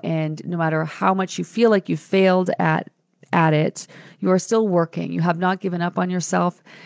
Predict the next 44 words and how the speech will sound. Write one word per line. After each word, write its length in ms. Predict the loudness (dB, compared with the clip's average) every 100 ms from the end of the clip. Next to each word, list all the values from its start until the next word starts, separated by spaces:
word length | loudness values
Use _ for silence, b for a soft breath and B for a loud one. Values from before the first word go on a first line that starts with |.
| B -8
You 200 | 0 4
know, 240 | 4 2
you're 240 | 0 2 2
at 80 | 2
time. 340 | 0 0 0
It 100 | 0
is 140 | 0
what 120 | 0 0
it 100 | 0
is. 420 | 0 0 -4 -8
You 220 | -4 -4
just, 380 | -2 -6 -6 -6
you're 160 | -2 0
gonna 180 | 0
get 240 | 0 -2 0
there. 260 | -2 -2 -6
You're 120 | -2 0
gonna 160 | 0
get 220 | 0 -2
there, 180 | -2 -2
right? 260 | 0 0 -2 B B B
So 160 | -2
cut 140 | 2 2
yourself 260 | 4 2
some 120 | 2 2
slack 340 | 4 4 2
and 200 | -2 -2
show 140 | 0 0
yourself 300 | 0 -2 -4
some 180 | -6
kindness. 960 | -2 2 2 2 0 2 2 0 -4 -8 -2
Can't 220 | -2 0
believe 280 | 2 2 2
we 260 | 2 2
are 100 | 2
almost 420 | 4 4 4 2 2
at 140 | 2
the 180 | -2 -2
end 180 | 0 0
of 60 |
the 100 | -2
program. 460 | -2 0 0 0 -2
I 180 | -4 -4
know. 760 | -4 0 0 0 0 -2 -6